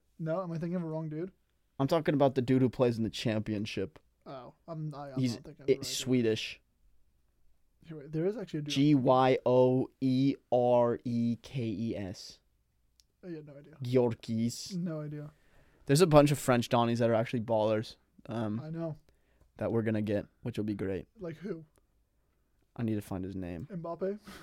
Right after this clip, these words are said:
Speaker 2: Yeah, and there's this guy named, um, Christopher Nkunku.
Speaker 1: <laughs> Yeah, he's great.
Speaker 2: Wow. Okay, let's just end this podcast. I'll be honest. I'm, I'm fried.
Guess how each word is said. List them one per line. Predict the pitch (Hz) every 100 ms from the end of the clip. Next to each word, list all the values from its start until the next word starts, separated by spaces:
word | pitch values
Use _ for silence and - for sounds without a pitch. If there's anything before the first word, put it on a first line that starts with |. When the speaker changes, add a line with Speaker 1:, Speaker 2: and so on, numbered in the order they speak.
| - - -
Speaker 2:
Yeah, | 101 76
and | 107 -
there's | 110 117
this | 113
guy | 113 123
named, | 127 120 113
um, | 107 107 - _ _ _ _ _ _
Christopher | - 120 120 - 123 113 -
Nkunku. | 110 104 - 117 - 151 208 _ -
Speaker 1:
<laughs> | 139 190 143
Yeah, | 190 127
he's | 165 160
great. | 156 123 127 139 - - _ _ _ _ _ -
Speaker 2:
Wow. | 135 127 98
Okay, | 135 135
let's | 151 214
just | 320 -
end | 135 135
this | 127
podcast. | - 120 120 117
I'll | 123
be | 151
honest. | 135 131 143 -
I'm, | 127 123 117 - _
I'm | 113 117
fried. | 120 - 104 87